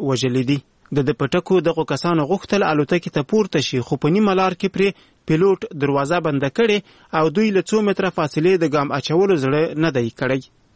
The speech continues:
دای پیلوټ او د هوایي ډګر ترافیک ملامتوي او وایي په داسې حال کې چې د هوایي ډګر امنیت ټینګ وو او کوم برید هم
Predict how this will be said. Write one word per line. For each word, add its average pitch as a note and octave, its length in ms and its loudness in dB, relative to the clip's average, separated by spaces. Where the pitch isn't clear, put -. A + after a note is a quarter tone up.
دای D3 220 2
پیلوټ D#3+ 340 2
او D3+ 120 0
د C#3 140 0
هوایي C#3 280 2
ډګر D3+ 340 0
ترافیک D3 400 -2
ملامتوي D3+ 580 0
او D#3+ 60 2
وایي G3 280 2
په F3+ 140 0
داسې A3 260 -2
حال E3+ 140 0
کې C#3+ 200 -4
چې D#3 140 0
د D3+ 40 2
هوایي D#3 320 2
ډګر D#3+ 320 0
امنیت D#3 300 0
ټینګ A3 240 2
وو F3+ 100 4
او D3+ 60 2
کوم D3+ 160 2
برید F#3 220 0
هم F#3 140 0